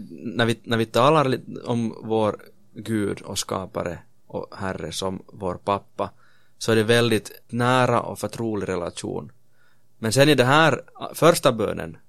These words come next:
då vi talar om helgat var det ditt namn, då igen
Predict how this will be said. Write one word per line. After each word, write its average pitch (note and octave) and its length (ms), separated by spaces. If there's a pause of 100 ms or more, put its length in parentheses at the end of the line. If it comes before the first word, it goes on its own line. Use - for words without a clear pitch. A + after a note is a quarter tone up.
(140)
då A2 80
vi G#2+ 60
talar G#2+ 220
om G#2 100
helgat G#2+ 500
var G2+ 240
det F#2+ 60
ditt F#2+ 200
namn, G#2+ 360 (1080)
då B2+ 200
igen B2+ 360